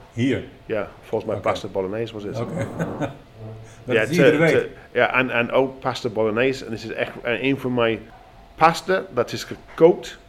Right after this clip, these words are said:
Speaker 2: in water zonder zout.
Speaker 1: Ja, dat is ook.
Speaker 2: Je, het, het is tranen in de ogen.
Speaker 1: Ja.
Speaker 2: Eh, wel gelukkig de saus gemengd door
Speaker 1: Door
Speaker 2: de pasta.
Speaker 1: doorheen.
Speaker 2: Ja, dat
Speaker 1: Oké.
Speaker 2: was ook wel,
Speaker 1: Ja.
Speaker 2: eh, wel, maar pasta, dat, dat is
Speaker 1: Ja.
Speaker 2: niet in zout water gekookt.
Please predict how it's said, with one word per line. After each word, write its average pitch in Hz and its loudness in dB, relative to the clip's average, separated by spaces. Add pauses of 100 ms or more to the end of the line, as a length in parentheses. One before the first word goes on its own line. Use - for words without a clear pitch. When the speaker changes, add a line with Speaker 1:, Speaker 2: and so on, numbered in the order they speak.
Speaker 2:
in 117 -4
water 151 4
zonder 131 0
zout. 110 0
Speaker 1:
Ja, 92 -6
dat 85 -12
is - -18
ook. 87 -10 (680)
Speaker 2:
Je, 120 -8
het, - -12
het 120 -10 (160)
is 117 -20
tranen 143 2
in 131 0
de 135 4
ogen. 110 4
Speaker 1:
Ja. 95 -4 (340)
Speaker 2:
Eh, 120 4 (120)
wel 180 12
gelukkig 160 6
de 123 -2
saus 131 4
gemengd 120 -2
door 110 2
Speaker 1:
Door 135 0
Speaker 2:
de 147 4
pasta. 147 8
Speaker 1:
doorheen. 156 8
Speaker 2:
Ja, 156 12
dat - 4
Speaker 1:
Oké. 190 10
Speaker 2:
was 180 6
ook 185 10
wel, 160 12
Speaker 1:
Ja. 156 12
Speaker 2:
eh, 156 8
wel, 151 10 (320)
maar 127 6 (180)
pasta, 208 4
dat, 95 -4 (100)
dat 120 0
is 117 2
Speaker 1:
Ja. 120 -2
Speaker 2:
niet 175 0
in 139 -2
zout 170 2
water 120 0
gekookt. - -2